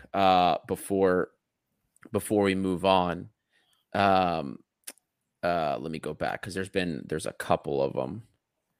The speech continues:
Uh, uh, one of them was from Look at My Eyes D C. "Pape Cisse needs to play as striker." <laughs> I'm not even joking.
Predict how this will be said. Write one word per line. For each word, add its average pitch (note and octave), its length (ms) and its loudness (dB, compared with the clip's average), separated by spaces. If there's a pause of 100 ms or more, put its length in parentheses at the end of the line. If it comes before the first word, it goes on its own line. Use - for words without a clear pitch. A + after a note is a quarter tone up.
(640)
Uh, G#1+ 300 -6 (1200)
uh, F2+ 380 6 (180)
one B2+ 220 10
of B2 100 8
them B2+ 160 12
was A#2 140 6
from A2 260 6
Look A2 180 6
at G2+ 100 8
My G2+ 140 4
Eyes G2+ 200 2
D G2 100 -2
C. C3 320 0
"Pape A#2+ 400 4
Cisse A2 540 2
needs G#2+ 180 0
to G#2 80 -4
play F#2+ 260 2
as F2 120 0
striker." A2+ 560 2
<laughs> - 40 -6
I'm B2 220 -2
not A2+ 180 0
even G#2 360 -2
joking. A2+ 640 0